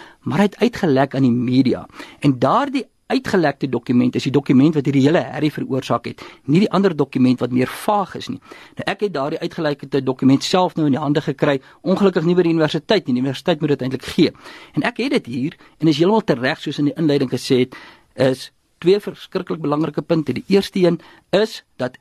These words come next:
Engels die medium van instruksie moet word en die tweede plek dat ander tale dan ondersteun kan word deur hulpmiddels, sprekers van ander tale.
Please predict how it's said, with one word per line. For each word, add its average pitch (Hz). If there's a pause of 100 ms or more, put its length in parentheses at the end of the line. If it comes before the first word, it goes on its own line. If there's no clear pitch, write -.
Engels 196
die 131
medium 131
van 131
instruksie -
moet 226
word 202 (220)
en 120
die 113
tweede 302
plek 131
dat -
ander 302 (120)
tale 107 (480)
dan 127
ondersteun 170
kan 139
word 120
deur 123 (160)
hulpmiddels, 127
sprekers -
van 139
ander 135 (100)
tale. 123